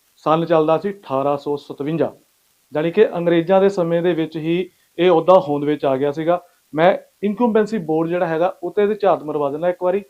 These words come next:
ਸਭ ਤੋਂ ਪਹਿਲੇ ਜਿਹੜੇ ਡੀ ਸੀ ਸੀਗੇ, ਉਹ ਸੀਗੇ ਡੀ ਜੀ ਬਰਕਲੇ, ਸਭ ਤੋਂ ਪਹਿਲੇ ਡੀ ਸੀ ਸੀਗੇ। ਔਰ ਇਸ ਦੌਰਾਨ ਕਈ ਡੀ ਸੀ ਆਏ, ਕਈ ਬਦਲੇ ਗਏ। ਔਰ ਇਹ ਵੀ ਤੁਹਾਨੂੰ ਦੱਸ, ਜਾਣਕਾਰੀ ਦੇ ਦਿੰਦਾ ਵੀ ਉਸ ਵੇਲੇ ਜਦੋਂ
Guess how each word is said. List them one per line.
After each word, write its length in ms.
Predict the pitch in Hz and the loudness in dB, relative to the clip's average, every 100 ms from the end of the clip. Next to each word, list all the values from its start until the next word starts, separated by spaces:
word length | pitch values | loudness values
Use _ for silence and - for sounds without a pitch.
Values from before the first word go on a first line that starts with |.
| _ _ _ | _ _ _
ਸਭ 220 | 202 220 | 2 2
ਤੋਂ 180 | 269 269 | 0 0
ਪਹਿਲੇ 360 | 190 202 247 | 2 4 4
ਜਿਹੜੇ 180 | 226 233 | 4 0
ਡੀ 160 | 180 170 | 0 -4
ਸੀ 180 | 185 | -6
ਸੀਗੇ, 320 | 180 185 202 - | -6 0 0 2
ਉਹ 160 | 190 220 | 0 0
ਸੀਗੇ 320 | 185 165 196 | -2 -2 -2
ਡੀ 500 | 139 170 185 202 202 | -2 -4 -2 -4 -6
ਜੀ 460 | 143 165 190 214 - _ _ _ _ _ | -6 -4 -2 -4 -10 _ _ _ _ _
ਬਰਕਲੇ, 560 | 123 185 190 196 123 - _ _ _ _ _ _ _ - | 2 2 4 0 0 -4 _ _ _ _ _ _ _ -2
ਸਭ 140 | 220 | 0
ਤੋਂ 140 | 220 254 | 0 0
ਪਹਿਲੇ 300 | 202 214 214 | 2 2 2
ਡੀ 120 | 180 | 0
ਸੀ 160 | 180 | -6
ਸੀਗੇ। 280 | 170 170 160 - | -4 -4 -4 4
ਔਰ 280 | 233 - - _ - | 4 4 -10 _ -2
ਇਸ 240 | 196 240 | 4 4
ਦੌਰਾਨ 480 | 226 254 240 220 226 | 8 8 10 6 2
ਕਈ 380 | 226 208 214 233 | 0 0 2 0
ਡੀ 140 | 214 | -2
ਸੀ 220 | 202 214 208 | -6 -4 0
ਆਏ, 260 | 175 185 | 2 0
ਕਈ 260 | 185 170 185 | 0 -2 0
ਬਦਲੇ 360 | 165 160 175 | -2 -4 0
ਗਏ। 100 | 185 | 2
ਔਰ 360 | 226 202 233 - _ _ - | 4 4 4 0 _ _ -2
ਇਹ 120 | 180 | 0
ਵੀ 100 | 233 | 4
ਤੁਹਾਨੂੰ 220 | 262 247 | 6 6
ਦੱਸ, 120 | 214 208 - | 4 -2 0
ਜਾਣਕਾਰੀ 420 | 196 202 208 220 | 2 4 4 2
ਦੇ 120 | 202 | 2
ਦਿੰਦਾ 200 | 202 220 | 2 2
ਵੀ 120 | 254 254 | 0 -2
ਉਸ 400 | - 196 214 220 | -2 4 6 6
ਵੇਲੇ 240 | 214 214 180 | 6 6 4
ਜਦੋਂ 360 | 175 180 202 | 2 -2 -4